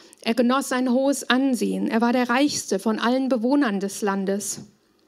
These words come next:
Wenn er sprach, dann schwiegen die anderen. Man ließ ihn erst ausreden. Er lebte wahrscheinlich in der Patriarchenzeit.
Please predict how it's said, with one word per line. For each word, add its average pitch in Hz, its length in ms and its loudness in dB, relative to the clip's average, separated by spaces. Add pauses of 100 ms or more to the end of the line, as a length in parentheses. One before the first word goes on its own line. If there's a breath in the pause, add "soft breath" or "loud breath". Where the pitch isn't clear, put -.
(120)
Wenn 240 140 2
er 254 140 2
sprach, - 480 -2
dann 240 180 0
schwiegen 277 380 2
die 214 160 -2
anderen. 190 600 -4 (960 soft breath)
Man 226 160 4
ließ 247 260 0
ihn 247 140 2
erst 226 320 -2
ausreden. 190 680 -4 (1040 soft breath)
Er 220 80 -2
lebte 247 280 2
wahrscheinlich 254 520 2
in 269 80 0
der 233 80 2
Patriarchenzeit. 277 1400 0